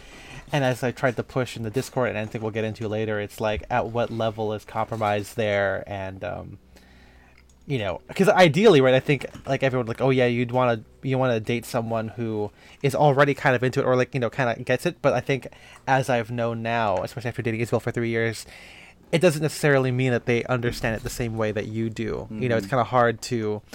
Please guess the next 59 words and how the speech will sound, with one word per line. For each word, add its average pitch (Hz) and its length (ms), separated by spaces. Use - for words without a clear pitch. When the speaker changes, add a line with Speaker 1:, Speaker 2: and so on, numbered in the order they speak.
Speaker 1:
like, 160 180
like, 160 160
even, 214 260
like, 175 160
I 165 100
think 160 180
we, 165 140
we 151 140
get 147 120
this 143 140
a 143 60
lot 135 180
with, 127 200
um, 113 440
when 135 100
we 123 80
talk 139 140
about, 123 80
like, 117 140
a 117 40
wedding 120 320
or 107 120
dre-, 123 180
dress 123 220
code 127 120
attire, 107 360
where 107 300
just - 260
in, 147 140
even 143 240
in 147 220
our 147 260
own 147 160
Discord 131 560
or 117 100
in, 110 80
like, 110 160
the 107 200
G 135 200
Q 127 120
Discord 120 360
where 123 80
someone's 120 300
like, 117 180
"Oh, 135 120
yeah, 120 280
black 120 340
tie," 107 440
and 131 120
then, 120 140
like, 117 180
someone 135 300
literally, 131 420
like, 139 140
in 135 80
their 131 120
head, 123 220
they 123 80
think, 120 200